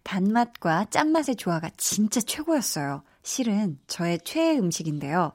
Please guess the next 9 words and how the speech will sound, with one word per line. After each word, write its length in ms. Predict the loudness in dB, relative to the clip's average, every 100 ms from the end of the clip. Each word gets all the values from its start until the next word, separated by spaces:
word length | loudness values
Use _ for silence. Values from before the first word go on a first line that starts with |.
| -10 -14 -14 -4 4
요새 280 | 4 4
집밥만 560 | 4 0 6 8 8 6
먹다가 380 | 4 4 2 2
간만에 500 | 0 2 6 6 6
먹으니 480 | 4 2 0 -2 -4 -8
더 380 | -14 -10 -10 -4
꿀맛이에요." 920 | -2 0 0 0 -2 -2 0 0 0 -4 -14 -14 -6
하셨는데, 800 | -2 2 4 4 4 6 4 0 -10 -20 -20 -16 -4
와, 240 | -4